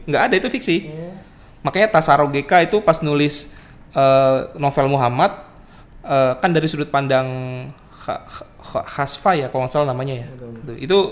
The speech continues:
Speaker 1: kalau nggak salah sih dari pembacaan gue ya, itu adiknya Salman itu. Da-, benar-benar diceritain, yang masa kosongnya itu diceritain, dia bikin tuh. Tapi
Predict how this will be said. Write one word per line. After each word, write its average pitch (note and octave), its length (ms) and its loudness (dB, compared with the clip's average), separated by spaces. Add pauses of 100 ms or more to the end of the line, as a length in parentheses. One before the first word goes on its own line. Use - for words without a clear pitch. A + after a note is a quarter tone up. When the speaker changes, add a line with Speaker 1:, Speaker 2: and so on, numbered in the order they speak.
(140)
Speaker 1:
kalau C#3 180 2
nggak C3+ 100 0
salah D3 180 4
sih E3 200 -2
dari C3+ 240 -2
pembacaan C3+ 460 -2
gue D#3 140 0
ya, B2+ 120 -4 (320)
itu - 240 -6
adiknya C#3+ 360 2
Salman C#3+ 400 -2
itu. B2 160 -14 (1500)
Da-, D3 280 2
benar-benar D3+ 340 2
diceritain, D3 540 2 (160)
yang C#3 160 -2
masa C3+ 220 -2
kosongnya D3 420 2
itu E3+ 80 -2
diceritain, E3+ 400 0
dia D3+ 140 2
bikin D#3 260 0
tuh. D3+ 160 -2 (260)
Tapi D#3 580 2